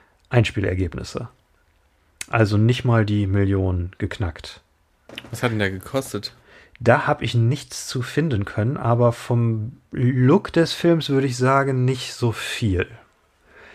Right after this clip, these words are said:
Speaker 1: Äh, das hier ist aber einer der bestbewertetsten Daniel Radcliffe-Filme tatsächlich, wenn man nach Rotten Tomatoes geht. Da hat er fünfundachtzig Prozent, meine ich.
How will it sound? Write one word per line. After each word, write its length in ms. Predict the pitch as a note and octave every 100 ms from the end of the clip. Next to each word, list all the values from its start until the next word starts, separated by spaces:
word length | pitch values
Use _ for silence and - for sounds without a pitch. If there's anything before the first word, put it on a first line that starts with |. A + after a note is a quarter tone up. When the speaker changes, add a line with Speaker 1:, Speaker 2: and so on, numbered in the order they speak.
| - - _
Speaker 1:
Äh, 180 | B2 A#2+
das 140 | B2+ B2+
hier 140 | E3
ist 120 | C#3+
aber 440 | D#3 D3 D#3+ D#3+ -
einer 240 | C3+ D3+
der 140 | C3+ B2
bestbewertetsten 920 | B2+ - A#2+ A#2+ D3 - - G#2 F#2+
Daniel 240 | F#2+ F#2
Radcliffe-Filme 640 | F2+ - G2+ - G#2+ G#2 A2
tatsächlich, 640 | A#2+ G#2+ - - G2+ F2+
wenn 100 | G2
man 140 | F#2+
nach 140 | F#2+ F#2+
Rotten 240 | G2 G2
Tomatoes 580 | F#2+ G2+ A2 - E2+ -
geht. 300 | E2 - -
Da 60 | G2
hat 120 | G#2
er 160 | G2+
fünfundachtzig 760 | F#2+ - - A2+ A2 G2+ - -
Prozent, 380 | G#2+ - G#2 F2+
meine 280 | E2+ E2+ A2
ich. 200 | -